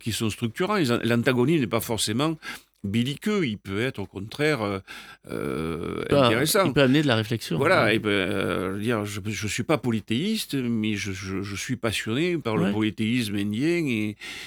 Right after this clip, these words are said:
Speaker 1: et
Speaker 2: Tout à
Speaker 1: ces
Speaker 2: fait.
Speaker 1: trois, trois cents millions de, de dieux qui sont qu'une, qu'un symbole, mais c'est,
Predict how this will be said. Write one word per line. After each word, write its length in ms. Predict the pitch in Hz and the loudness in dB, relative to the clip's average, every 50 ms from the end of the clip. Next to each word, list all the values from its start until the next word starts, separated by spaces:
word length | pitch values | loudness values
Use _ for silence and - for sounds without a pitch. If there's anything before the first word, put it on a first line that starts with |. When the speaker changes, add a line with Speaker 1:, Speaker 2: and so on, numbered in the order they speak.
| - - - - | -16 -18 -18 -14
Speaker 1:
et 680 | - - - - - - - 69 - 98 101 - - - | -10 -8 -6 -6 -6 -4 -6 -6 -6 -6 -6 -6 -4 -4
Speaker 2:
Tout 100 | - - - | -4 -2 0
à 60 | 143 | 2
Speaker 1:
ces 100 | - 117 | 2 2
Speaker 2:
fait. 40 | - | 0
Speaker 1:
trois, 240 | - - 123 117 120 113 120 143 | 2 2 2 2 2 2 -2 -4
trois 160 | - 107 113 | -4 -2 0
cents 140 | - - 139 | 0 2 2
millions 380 | 123 120 117 113 113 120 117 117 | 2 2 2 2 2 2 2 2
de, 400 | 113 110 107 101 101 104 101 101 | 2 0 0 0 0 0 0 -2
de 160 | 101 104 104 | -2 -2 -4
dieux 400 | 101 101 110 120 131 139 143 120 | -4 -2 -2 0 2 2 0 0
qui 120 | - 104 | -2 -4
sont 320 | 98 - - 123 117 113 107 | -4 -2 0 0 0 0 0
qu'une, 600 | 107 - 110 104 101 98 98 101 98 98 101 - | -2 -4 -4 -2 -2 -2 -2 -2 -4 -6 -6 -4
qu'un 140 | - 107 101 | -2 0 0
symbole, 500 | - - 131 127 147 170 208 208 196 160 | 2 2 0 0 2 2 4 4 4 4
mais 140 | 120 117 107 | 2 2 0
c'est, 280 | - - 113 107 98 | 0 -2 -2 -4 -4